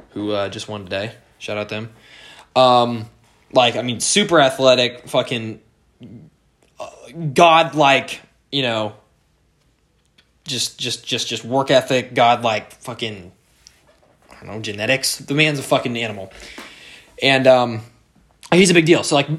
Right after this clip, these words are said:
on the podcast, they're, like, freaking out, like, freaking the fuck out. Like, what the fuck? Like, he's actually, like, is Antonio Brown actually gonna come? 'Cause, like, he hasn't, he hadn't literally done, like, anything. Anything. Um, so, yeah, he gets on the podcast,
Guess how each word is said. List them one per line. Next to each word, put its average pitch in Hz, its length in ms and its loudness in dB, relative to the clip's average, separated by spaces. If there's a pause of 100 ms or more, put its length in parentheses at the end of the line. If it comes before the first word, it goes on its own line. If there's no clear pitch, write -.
on 170 80 2
the 160 80 0
podcast, 160 320 2
they're, - 100 -6
like, - 80 -12
freaking 156 520 -6
out, 95 260 -4
like, - 180 -14
freaking - 380 -12
the 113 80 -12
fuck - 200 -18
out. 104 100 -20
Like, - 140 -20
what - 260 -18
the - 60 -20
fuck? - 280 -16
Like, - 140 -18
he's 104 180 -8
actually, 110 240 -8
like, 104 120 -8
is 101 120 -12
Antonio 107 340 -10
Brown 104 140 -6
actually - 220 -10
gonna - 120 -12
come? 101 200 -4
'Cause, 107 160 -10
like, 101 160 -6
he 120 120 -2
hasn't, 123 360 0
he 143 140 2
hadn't 175 340 2
literally 214 320 6
done, 170 160 2
like, 143 140 -2
anything. 107 340 -10 (720)
Anything. 139 280 -2 (840)
Um, 135 400 4
so, - 100 0
yeah, 147 80 4
he 131 100 -2
gets 156 120 4
on 180 60 0
the 156 60 2
podcast, 147 680 2